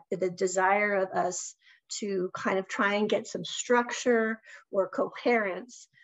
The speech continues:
on the disorder or chaotic things that happen to us from time to time.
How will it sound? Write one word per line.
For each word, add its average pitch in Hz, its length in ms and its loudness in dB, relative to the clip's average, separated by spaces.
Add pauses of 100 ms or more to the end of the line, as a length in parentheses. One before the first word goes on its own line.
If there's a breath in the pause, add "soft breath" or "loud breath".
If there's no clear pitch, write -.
(140)
on 190 180 -2
the 180 80 0
disorder 196 520 2
or 185 260 2
chaotic 196 520 0
things 185 320 -6
that 202 140 -2
happen 302 440 0
to - 180 -4
us - 180 -6
from 190 140 -10
time - 220 -10
to - 100 -12
time. - 280 -10